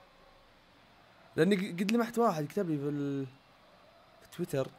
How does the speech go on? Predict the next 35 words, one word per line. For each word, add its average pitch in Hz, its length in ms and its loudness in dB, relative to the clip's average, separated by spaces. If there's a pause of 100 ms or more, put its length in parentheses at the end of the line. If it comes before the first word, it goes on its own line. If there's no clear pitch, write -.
(360)
الله 131 120 -2
يعطيه 139 200 -4
العافية، 120 320 -4
والله 135 280 -2
ناسي 123 280 -4
اسمه. 117 240 -8 (480)
ولو 190 260 6
تشوف 190 220 -2
الحلقة 170 340 0
الله 156 320 4
لا 147 100 0
يهينك، 151 400 0
ارسل 170 240 0
لي 175 140 0
مرة 156 180 0
ثانية 160 240 0
كل 160 180 -6
اللي 151 180 0
أرسلته. 127 420 -4 (560)
ارسل 151 200 -8
لي 135 180 0
مرة 127 180 -4
ثانية 143 220 -4
كل 131 120 -10
اللي 123 120 -2
أرسلته. 113 380 -8 (540)
أرسل 214 240 2
لي 220 80 8
أشياء 208 220 2
واجد، 180 320 4
كيف 123 220 -2
تمثل، 160 540 -4
كيف 123 360 -2
تمدري 123 360 0
إيش. 160 160 0